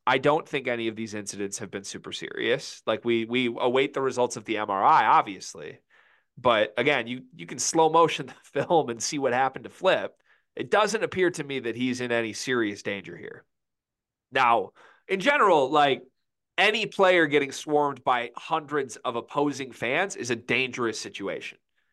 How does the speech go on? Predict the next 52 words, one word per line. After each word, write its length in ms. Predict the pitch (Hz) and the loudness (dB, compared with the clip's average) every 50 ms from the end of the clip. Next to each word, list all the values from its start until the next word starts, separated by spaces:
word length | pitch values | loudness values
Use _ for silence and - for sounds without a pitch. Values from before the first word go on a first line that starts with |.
| _ _ - | _ _ 0
That, 180 | 143 147 156 - | 2 2 4 4
that's 220 | 170 185 180 - | 2 2 2 -2
broader 580 | - 127 - 151 170 175 180 180 180 180 170 151 | -6 -2 4 6 8 8 8 8 8 6 4 4
than 260 | 127 151 147 143 123 | 2 0 -2 -2 -2
this 280 | 113 120 135 135 131 | 0 2 2 2 2
specific 720 | - - - - 139 123 - - 143 127 - 135 113 101 98 - - | 0 -6 -8 -8 -8 -4 0 2 0 0 0 -4 -6 -8 -10 -20 -20
video 600 | 120 117 113 127 135 135 127 127 131 120 117 110 | -20 -6 0 2 2 2 2 2 0 0 0 0
evidence 500 | - - 120 117 120 113 117 110 110 - | 0 0 0 0 0 -2 -4 -4 -6 -8
of 80 | 110 | -4
what 140 | 107 110 110 | -4 -2 -2
happened 300 | 113 113 107 104 101 98 | -2 -2 -4 -4 -8 -14
to 60 | 101 | -18
Flip. 380 | - - 113 123 160 214 - - _ _ _ _ _ _ _ _ _ - | -10 -2 0 2 2 2 0 -4 _ _ _ _ _ _ _ _ _ 0
Like, 360 | 123 131 131 117 117 - - _ _ | 2 2 2 2 0 -2 -6 _ _
in 140 | - 151 151 | -4 -4 -2
general, 340 | 135 143 170 214 214 165 139 | 2 2 4 6 6 4 4
that's 300 | 127 139 156 165 165 - | 4 2 0 0 -2 -4
an 80 | 175 - _ | -10 -6 _
unsafe 480 | - 143 139 135 123 - - 131 120 - - | 0 0 0 0 -2 -2 -2 -2 -2 -2 -4
situation. 560 | - 110 - - 92 95 92 - - - _ _ _ _ _ _ _ _ _ _ _ | -8 -10 -10 -8 -6 -6 -6 -6 -8 -12 _ _ _ _ _ _ _ _ _ _ _
So 540 | - - - 127 113 110 104 98 92 95 - - | -6 0 2 4 4 4 4 2 0 -2 -2 0
if 120 | 131 131 139 | 0 2 2
it 120 | 175 175 | 0 -2
keeps 240 | - - 165 - - | -2 -6 -8 -6 -4
happening 440 | - 151 156 156 - 165 143 139 123 | -2 0 0 0 0 -2 -6 -4 -2
like 320 | 120 117 120 143 135 - | 0 2 2 2 0 -4
that, 280 | - 98 95 92 87 - _ _ _ _ _ _ _ _ _ - | -8 -8 -6 -8 -10 -12 _ _ _ _ _ _ _ _ _ -6
something 340 | - - 151 147 - 139 123 | -2 -2 0 0 -2 -2 2
bad 240 | 131 127 123 123 | 2 4 4 4
is 140 | 120 117 113 | 2 0 -2
going 160 | - 117 110 | -2 -4 -4
to 60 | 104 104 | -2 -2
happen 280 | 113 120 113 - 104 | -2 -2 -2 -4 -8
at 120 | 95 92 - | -16 -16 -16
some 160 | - 87 80 | -18 -18 -18
point. 340 | _ - 71 62 64 65 - _ _ _ _ _ _ _ _ - | _ -14 -14 -12 -14 -16 -18 _ _ _ _ _ _ _ _ -10
But, 380 | 127 - 117 110 107 104 101 - | -2 2 4 4 4 4 0 0
like, 220 | - 117 110 107 - | 0 0 0 0 0
people, 480 | 131 131 127 127 123 120 113 110 110 110 | -2 -2 0 2 2 4 4 4 4 2
I 80 | 127 | 2
know 140 | 131 131 127 | 2 2 2
there, 240 | 120 113 131 131 135 | 2 2 0 0 0
it 80 | 120 | 0
was 160 | 135 135 127 127 | -2 -2 -4 -6
a 40 | |
thing 200 | 120 - 135 127 | -6 -2 -2 -2
in 80 | 120 120 | 0 0
our 100 | 113 113 | 0 0
Discord 400 | 113 135 131 131 - - 113 107 | 0 -2 -4 -2 -4 -4 -4 -2
where 80 | 107 104 | -2 -4
it's 120 | 104 - | -6 -6
like, 180 | 110 104 101 101 | -6 -8 -8 -10